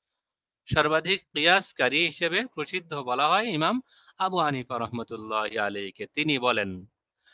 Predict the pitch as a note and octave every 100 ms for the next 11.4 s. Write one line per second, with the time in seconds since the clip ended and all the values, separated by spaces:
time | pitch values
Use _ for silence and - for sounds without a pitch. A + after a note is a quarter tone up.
0 | - - A2+ B2 A#2 A2 A#2+ D3+ G#3 G3
1 | D#3 - C#3+ A#2+ A#2+ D3 - - F#3 E3+
2 | F#3+ G#3 - E3+ - - E3 D3 C3+ A#2+
3 | A#2+ A#2 A2 B2 A#2+ A2+ A2 A2 - A#2
4 | A2 G#2+ G#2 - A2 G2+ G2+ G2+ G2 B2+
5 | _ _ _ _ _ _ - C#3+ E3+ D3+
6 | - E3 F#3 G3 F3 C#3+ B2 - C3+ C#3+
7 | E3+ F#3+ - B2+ A#2+ D3+ G3+ C4 _ _
8 | - A2+ B2+ - - D#3+ E3+ D#3 C3 A2+
9 | G#2+ A#2+ B2+ A#2+ G#2+ _ A#2 A2+ C#3+ C3
10 | - - A2 A#2+ D3+ D#3+ _ - B2+ _
11 | _ _ A#2+ G#2